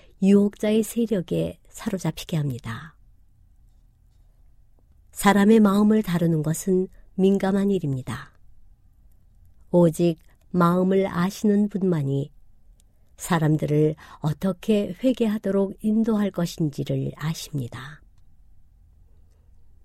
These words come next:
오직 하나님의 지혜만이 잃어버린 사람들을 접촉하는 일에 성공을 거두게 하실 수 있습니다. 그대는 완강히 버티고 서서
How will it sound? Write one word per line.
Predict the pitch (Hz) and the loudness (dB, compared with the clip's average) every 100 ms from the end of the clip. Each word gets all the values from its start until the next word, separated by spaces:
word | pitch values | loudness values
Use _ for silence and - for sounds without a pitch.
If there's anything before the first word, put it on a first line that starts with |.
| - - - - | -20 -20 -10 2
오직 | 180 175 175 165 - - - | 2 4 2 2 -4 -20 -20
하나님의 | - 240 214 208 202 208 214 - | -2 2 4 4 4 4 2 0
지혜만이 | - 240 220 165 135 127 139 - - - - - - _ _ - - - - | 0 2 2 0 -4 -6 -10 -14 -20 -20 -20 -20 -20 _ _ -20 -20 -12 0
잃어버린 | 190 175 170 165 | 2 2 2 2
사람들을 | 156 165 165 156 160 165 160 | 0 -2 -2 -2 -2 -2 -2
접촉하는 | 160 180 175 208 - 202 196 185 | -2 -6 -4 -6 -4 -4 -2 -2
일에 | 175 175 170 - _ _ - - | 0 -2 -2 -6 _ _ -20 -18
성공을 | - 185 170 156 151 156 | -4 -2 0 2 2 0
거두게 | - 165 160 175 | -4 -8 -6 -8
하실 | 165 - 180 | -8 -8 -8
수 | - | -6
있습니다. | 165 147 - 135 123 120 139 - - - - - - - - - - - - - - - _ _ - - - | -6 -6 -6 -6 -6 -10 -12 -18 -20 -20 -20 -20 -20 -20 -20 -20 -20 -20 -20 -20 -20 -20 _ _ -20 -20 0
그대는 | - 196 202 220 226 | 2 4 6 4 4
완강히 | 175 175 214 208 214 220 | 2 0 2 2 2 0
버티고 | 208 190 180 - 160 | -2 -6 -6 -4 -6
서서 | - 156 160 143 | -6 -8 -8 -10